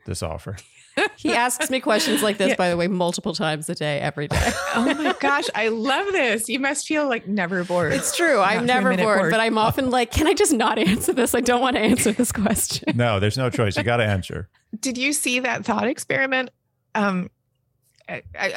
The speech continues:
Speaker 3: okay, I'm, I'm wiggling out
Speaker 1: Yeah,
Speaker 3: an
Speaker 1: you're
Speaker 3: answer to this
Speaker 1: trying to
Speaker 3: question,
Speaker 1: get out.
Speaker 3: at least right now.
Speaker 1: Yeah, we can talk about whatever you're gonna say next, but answer the question.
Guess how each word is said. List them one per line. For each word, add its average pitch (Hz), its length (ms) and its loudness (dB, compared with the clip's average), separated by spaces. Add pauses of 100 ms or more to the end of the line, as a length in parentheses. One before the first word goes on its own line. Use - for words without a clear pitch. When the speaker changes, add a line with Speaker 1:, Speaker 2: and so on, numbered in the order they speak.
Speaker 3:
okay, 180 180 -4
I'm, 165 240 -6
I'm 185 160 -4
wiggling 180 280 -2
out 156 100 0
Speaker 1:
Yeah, 139 60 2
Speaker 3:
an 135 60 2
Speaker 1:
you're 127 60 2
Speaker 3:
answer 120 120 0
to 156 60 2
this 151 80 4
Speaker 1:
trying 143 100 2
to - 40 2
Speaker 3:
question, 123 180 2
Speaker 1:
get 120 40 0
out. 117 120 2
Speaker 3:
at 87 60 0
least - 200 0
right 180 160 0
now. 165 220 0
Speaker 1:
Yeah, 110 60 0
we 139 140 2
can 175 100 2
talk 156 240 2
about 131 180 2
whatever 127 280 2
you're 120 100 2
gonna 113 100 2
say 110 240 2
next, 104 400 0
but 107 80 2
answer 110 240 0
the 107 100 2
question. - 520 2